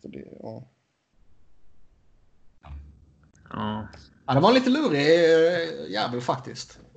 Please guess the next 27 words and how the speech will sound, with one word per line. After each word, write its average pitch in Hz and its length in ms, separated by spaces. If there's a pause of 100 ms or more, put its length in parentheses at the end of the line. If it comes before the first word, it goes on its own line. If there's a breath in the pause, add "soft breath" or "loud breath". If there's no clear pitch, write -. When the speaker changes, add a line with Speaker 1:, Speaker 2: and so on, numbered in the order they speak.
Speaker 1:
Mm. 101 120
Speaker 3:
Vi 151 60
har 170 100
också 170 220
fått, - 340
eh, 160 460
en 160 80
önskan 170 500
från 143 160
Herman 127 600
om 131 240
att 131 200
vi 127 1040
kan 143 160
inte 170 160
surra 127 380
lite 165 320
om 127 180
Subrus. - 800
Han 127 120
är 127 80
en 131 100
fascinerande 127 580
spelare. 127 460 (840 soft breath)
Speaker 2:
Det - 140
är 214 180
han. - 240